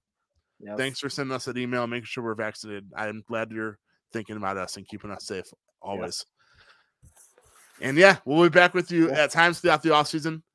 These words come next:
Speaker 2: Uh, make sure you follow Waiting for Next Year on Facebook and Twitter. That's where our feeds will be. I think they come up,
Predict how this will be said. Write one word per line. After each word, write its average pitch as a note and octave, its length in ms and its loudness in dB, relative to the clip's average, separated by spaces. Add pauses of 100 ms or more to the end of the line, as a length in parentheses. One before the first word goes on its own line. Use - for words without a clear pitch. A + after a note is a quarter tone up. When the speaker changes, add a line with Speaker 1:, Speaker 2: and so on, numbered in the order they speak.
(320)
Speaker 2:
Uh, C3+ 320 6
make C#3+ 180 0
sure E3+ 140 -2
you D#3 120 0
follow C#3+ 360 2
Waiting C#3 180 0
for C#3+ 100 -14
Next C3+ 280 -6
Year C#3 160 0
on B2 200 -2
Facebook C3 460 -8
and B2 80 -12
Twitter. C#3+ 380 -4 (160)
That's B2 200 -10
where B2+ 280 -4
our B2 180 -2
feeds C3 300 -10
will D3+ 80 -6
be. E3+ 200 -4 (320)
I A#2+ 60 -2
think A3+ 220 -4
they C#4+ 100 -2
come G3 180 0
up, F3+ 160 0